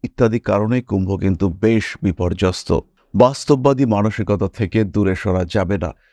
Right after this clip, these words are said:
কাজ যেটাই হচ্ছে না কেন, সেটা সঠিকভাবে করতে হবে। শত্রুতা বাড়বে। কুম্ভ রাশি বা লগ্নের মানুষরা রিয়ালাইজ করতে পারবেন আপনাকে নিয়ে শত্রুতা বাড়ছে। বহু শত্রুতা, বহু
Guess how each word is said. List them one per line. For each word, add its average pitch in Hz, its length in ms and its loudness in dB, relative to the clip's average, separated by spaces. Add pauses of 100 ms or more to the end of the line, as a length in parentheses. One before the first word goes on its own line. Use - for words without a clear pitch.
(160)
কাজ 135 200 0
যেটাই 107 320 0
হচ্ছে 101 340 -2
না 95 120 0
কেন, 98 200 0
সেটা 95 220 -4
সঠিকভাবে 92 600 -4
করতে - 340 -4
হবে। 90 340 -2 (340)
শত্রুতা 160 760 0
বাড়বে। 95 460 -6 (300)
কুম্ভ 131 240 2
রাশি 110 440 0
বা 104 160 2
লগ্নের 95 340 0
মানুষরা 98 480 0
রিয়ালাইজ 104 480 0
করতে 95 300 -4
পারবেন 90 360 -4 (400)
আপনাকে 131 540 0
নিয়ে 101 280 2
শত্রুতা 90 580 -4
বাড়ছে। 98 460 -4 (280)
বহু 139 360 0
শত্রুতা, 139 580 2
বহু 110 260 -2